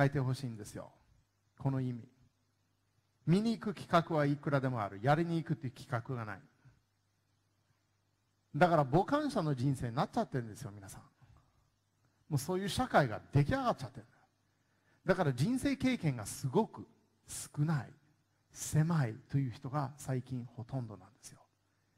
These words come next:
いろんなことやってない、いろんなこと見てるだけ。だってね、皆さんテレビで、テレビもっとひどいですよ。もうバーチャルですからね。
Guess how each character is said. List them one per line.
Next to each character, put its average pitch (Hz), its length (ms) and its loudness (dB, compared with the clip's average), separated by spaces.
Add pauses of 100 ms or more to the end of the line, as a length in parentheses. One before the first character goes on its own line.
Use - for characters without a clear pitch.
(320)
い 143 60 6
ろ 180 140 4
ん 247 60 -2
な 262 100 2
こ 233 100 0
と - 80 0
や 143 140 6
っ 143 60 0
て 151 120 -2
な 123 120 -4
い、 110 100 -10
い 120 80 -4
ろ 180 100 0
ん 220 40 -6
な 233 80 -2
こ 170 80 -4
と 120 80 -4
見 135 180 -2
て 214 120 -2
る 131 80 0
だ 113 140 -2
け。 117 160 -10 (1900)
だ 139 120 0
っ 139 40 0
て 143 120 2
ね、 156 100 2
皆 170 220 0
さ 156 100 -2
ん 135 60 -2
テ 226 180 4
レ 233 80 0
ビ 160 140 6
で、 139 280 4 (200)
テ 285 100 8
レ 294 60 0
ビ 190 100 2
も 160 140 4
っ - 20 -10
と 160 100 2
ひ 127 120 2
ど 127 100 0
い 107 40 -4
で - 60 -12
す - 100 -12
よ。 92 80 -8
も 110 120 -8
う - 60 -10
バ 226 100 2
ー 233 80 0
チ - 100 -4
ャ 131 80 4
ル 113 80 -4
で 104 120 -10
す - 60 -12
か - 100 -12 (100)
ら 190 80 0
ね。 196 140 -6